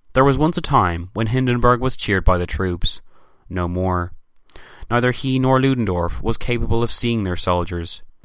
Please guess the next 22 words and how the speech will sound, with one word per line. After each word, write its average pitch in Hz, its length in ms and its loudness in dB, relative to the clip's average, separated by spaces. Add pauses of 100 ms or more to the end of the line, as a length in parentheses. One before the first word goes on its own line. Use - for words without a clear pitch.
(200)
Their 139 180 4
world 90 460 4
was - 120 0
a 120 40 -2
sanctuary 113 580 4
of 107 140 0
chattering 101 460 4
telegraph 104 500 2
keys, 104 420 -2 (220)
ringing 131 280 0
phones, 92 580 2 (260)
or 117 140 2
sputtering 95 500 6
motorcycles 101 760 0 (300)
racing 123 420 2
in 120 120 2
with 113 180 -2
dispatches 87 640 0
from 110 260 -4
some 107 200 0
battered 90 360 2
front. 92 420 -2